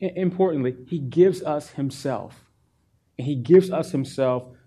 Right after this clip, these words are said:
through the Holy Spirit, the same power that raised Jesus from the dead. And I think that's the Christian life. That's the power of the resurrection. So let me conclude with this.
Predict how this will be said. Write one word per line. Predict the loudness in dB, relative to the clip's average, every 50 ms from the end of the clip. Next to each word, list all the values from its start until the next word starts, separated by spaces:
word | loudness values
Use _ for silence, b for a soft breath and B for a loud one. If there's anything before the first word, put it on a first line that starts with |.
| b b _
through | -2 2 4 6 6 6 6 4
the | 2 0
Holy | 0 0 -2 -2 -4
Spirit, | -6 -8 -6 -4 -2 -2 -2 -4
the | -6 -10
same | -10 -4 -2 0 2 4 4 4 2
power | 0 0 2 2 2 2
that | 2 0 0
raised | 0 0 0 -2 -6 -8 -6
Jesus | -2 0 2 2 2 2 0 -4 -4
from | -4 -4 -4 -2
the | -2 -2
dead. | 0 0 0 0 0 -2 -6 -10 b b b b b b b b b
And | -4 -2
I | 0 0
think | 0 0 0 -2
that's | -4 -8 -8
the | -8 -6
Christian | -4 -4 -6 -4 -6 -6 -4
life. | -4 -6 -6 -8 -12 -18 -20 _ _ _ _ _ _ _ _ _ _ _ -20 -8 -4
That's | -4 -2 -2
the | -2 -4
power | -4 -6 -6 -2 2 2 2 2 2 0 -2 -4 -8 -12 b b b b b b _ -2
of | -2 0 0
the | 0 0
resurrection. | 0 0 0 0 0 0 -2 -2 -4 -4
So | 0 2 4
let | 4
me | 4
conclude | 4 2 2 4 6 6 6
with | 4 2 2
this. | 0 -2 -2 -2 -8 -16